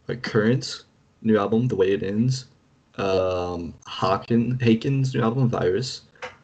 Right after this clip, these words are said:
Make Them Suffer's new album, How to Survive a Funeral. Ind's new album, Splinters from an Ever-Changing Face, which is also their first full-length album. Um, and that's all I have on this list. I also believe,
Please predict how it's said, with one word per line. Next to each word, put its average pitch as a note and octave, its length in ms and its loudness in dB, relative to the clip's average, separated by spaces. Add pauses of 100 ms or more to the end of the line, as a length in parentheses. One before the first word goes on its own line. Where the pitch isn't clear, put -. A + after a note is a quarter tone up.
(120)
Make G#2 320 2
Them B2 160 4
Suffer's A#2+ 880 -2
new A2 160 6
album, G#2+ 340 2
How G2+ 300 -2
to - 180 -10
Survive F#2+ 380 -2
a A#2 40 -8
Funeral. G#2 540 -6 (560)
Ind's C3 560 4 (1040)
new A2 180 6
album, A#2 580 -2
Splinters - 640 -6
from G2+ 240 -4
an F#2 160 -6
Ever-Changing G2 600 -4
Face, F#2+ 360 -2
which - 160 -4
is F#2+ 100 -4
also F2+ 300 -2
their F2 80 0
first - 560 -6
full-length F#2 560 0
album. A2+ 340 0 (1120)
Um, F#2 380 -4
and - 100 -4
that's G#2 180 -2
all G#2 180 -4
I G2+ 80 0
have G2 240 -2
on - 100 -4
this - 200 -2
list. - 300 -4
I F#2+ 60 0
also G#2 320 2
believe, G2+ 680 0